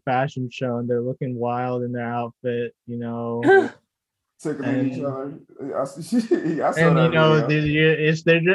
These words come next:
Speaker 1: it's like everybody in the front row is just like, you know, they seem to, like, you know, blend in or, like, not even blend in. It's just like, it looks like they're meant to be there. And then, you know, like, these two are just, like, you know,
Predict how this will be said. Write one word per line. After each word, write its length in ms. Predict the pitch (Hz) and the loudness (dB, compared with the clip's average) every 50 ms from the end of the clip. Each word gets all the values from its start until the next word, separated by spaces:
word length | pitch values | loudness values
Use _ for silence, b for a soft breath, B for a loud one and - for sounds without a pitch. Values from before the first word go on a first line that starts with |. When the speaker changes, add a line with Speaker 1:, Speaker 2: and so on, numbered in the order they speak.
| 175 180 | 2 2
Speaker 1:
it's 140 | 175 165 | 0 2
like 160 | 214 196 185 170 | 4 4 4 4
everybody 580 | 156 170 170 196 202 175 196 196 190 196 196 | 4 4 4 4 2 4 2 2 4 4 2
in 100 | 185 180 | 2 2
the 120 | 175 165 165 | 0 -2 -2
front 240 | - 165 160 165 156 143 | -2 -2 0 0 0 0
row 280 | 151 156 160 160 160 | 2 2 4 4 4
is 100 | 156 147 | 2 2
just 240 | 151 156 156 156 - | 2 0 0 0 0
like, 220 | 147 139 139 123 - | 0 0 0 -2 -4
you 80 | 151 | -4
know, 240 | 147 135 131 131 131 | -4 -2 0 0 0
they 240 | 127 127 135 139 139 | -2 -2 -2 -2 -2
seem 240 | - - 151 151 151 151 | -2 -2 -2 -2 -2 -2
to, 80 | 147 143 | -2 -2
like, 180 | 139 139 135 - | -2 -4 -6 -6
you 80 | 147 135 | -8 -6
know, 340 | 131 127 127 127 131 143 - _ _ _ _ - | -4 -2 0 0 0 -2 -4 _ _ _ _ -10
blend 360 | 135 131 143 147 147 151 143 | -4 -2 0 0 0 0 0
in 260 | 143 143 143 143 139 | 0 0 0 -2 -2
or, 140 | 135 135 131 | -2 -4 -4
like, 200 | 135 147 165 170 | -2 -4 -4 -2
not 200 | 185 202 208 220 | -2 0 2 2
even 240 | 233 214 214 190 160 | 2 2 2 0 2
blend 240 | 156 170 170 170 165 | 2 2 2 4 4
in. 100 | 160 135 | 2 2
It's 100 | 131 143 | 2 -2
just 160 | 175 175 185 | -4 -2 0
like, 120 | 185 175 | 0 2
it 100 | 160 156 151 | 4 2 2
looks 280 | 160 180 185 180 - | 2 0 -2 -2 0
like 200 | 180 175 175 170 165 | 0 2 2 2 2
they're 240 | 175 160 160 156 147 | 2 2 2 2 2
meant 200 | 143 143 151 156 | 0 -2 -2 -2
to 60 | 160 151 | -4 -4
be 220 | 135 139 139 147 | -4 -2 -2 -2
there. 280 | 147 147 147 147 143 131 | -2 -2 -2 0 0 0
And 120 | 127 131 | -2 -2
then, 140 | 131 135 139 | -4 -4 -4
you 80 | 135 | -4
know, 160 | 135 131 131 131 | -4 -2 -2 -2
like, 180 | 131 120 117 | -2 -2 -2
these 220 | 123 143 147 135 - | -4 -6 -6 -6 -4
two 160 | 147 139 135 | -2 -2 -2
are 40 | 123 | -2
just, 240 | 127 135 139 - | -4 -8 -8 -4
like, 200 | 139 127 123 120 - | -2 -2 -2 -2 -4
you 100 | 135 123 | -6 -6
know, 280 | 120 113 110 110 113 | -6 -4 -6 -6 -8